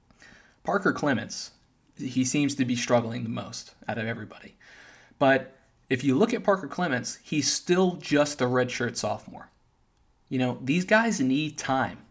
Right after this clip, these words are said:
to develop. And he's being thrown into the fire. He's doing the job, I'm sure, to the best of his ability. I don't think anybody's questioning his, his work ethic.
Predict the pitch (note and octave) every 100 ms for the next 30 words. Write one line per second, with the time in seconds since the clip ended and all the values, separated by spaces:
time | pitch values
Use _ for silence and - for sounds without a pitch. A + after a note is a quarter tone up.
0 | - C3+ A2+ A2+ A#2+ - _ _ _ B2+
1 | B2 B2 A#2+ - - - - _ - A#2+
2 | C3 C#3 C#3+ D3 C#3+ C#3 C#3 C3 A#2 C3
3 | B2+ C#3 C#3 C#3 - - _ _ _ _
4 | _ _ _ A#2+ A#2+ A#2+ C3 C#3+ C3+ B2
5 | B2 C3 C3 A2+ - B2+ B2 A#2+ B2 A#2
6 | A#2+ A#2+ B2 B2 A#2+ A2+ B2 B2 C3+ C3
7 | B2 A#2+ B2 B2+ C3 B2+ A#2+ - - B2+
8 | A#2+ C#3 C3 B2 B2 A#2 - B2 A2+ A#2
9 | B2+ D#3+ D#3 - E3 -